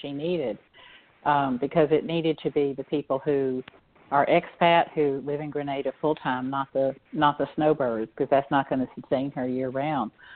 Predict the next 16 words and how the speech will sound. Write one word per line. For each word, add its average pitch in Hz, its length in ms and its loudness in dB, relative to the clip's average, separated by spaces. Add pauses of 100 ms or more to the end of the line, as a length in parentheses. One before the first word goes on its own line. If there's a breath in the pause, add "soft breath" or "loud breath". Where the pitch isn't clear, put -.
(320 loud breath)
And 165 80 4
then 196 140 6
I 226 80 4
came 180 240 -2
back 165 260 4
and 151 120 -2
I 139 80 -6
did 151 200 -2
a 147 60 -6
little 139 220 -8
quickie, 147 520 -6 (180)
um, 131 440 -6 (200)
like, 147 200 -2
a 139 80 4
little 143 260 2
quickie 143 560 -2